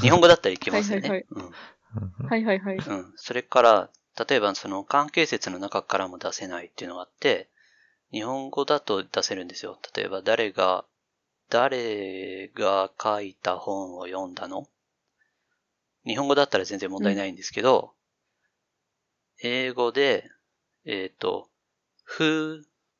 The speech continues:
Speaker 1: did you read the book wrote?
Speaker 2: うん。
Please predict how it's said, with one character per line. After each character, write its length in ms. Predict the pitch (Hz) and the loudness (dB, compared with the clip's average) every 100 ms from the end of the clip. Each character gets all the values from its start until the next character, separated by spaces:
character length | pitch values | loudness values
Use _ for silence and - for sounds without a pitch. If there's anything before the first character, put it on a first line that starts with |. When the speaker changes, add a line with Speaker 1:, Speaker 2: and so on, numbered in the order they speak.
| _ _ - | _ _ -6
Speaker 1:
did 80 | |
you 300 | 107 107 120 | -6 -4 -6
read 340 | 113 110 107 - | -6 -8 -10 0
the 320 | 104 101 101 - | 2 4 0 -4
book 200 | 101 98 - - - _ _ _ _ _ _ | -4 -4 -10 -12 -14 _ _ _ _ _ _
wrote? 420 | 107 90 - - _ _ _ _ _ - - 104 113 107 - | 0 0 -6 -16 _ _ _ _ _ -12 -6 -4 -2 -4 -2
Speaker 2:
う 480 | 214 233 214 170 131 | 2 4 4 2 0
ん。 140 | 98 | -4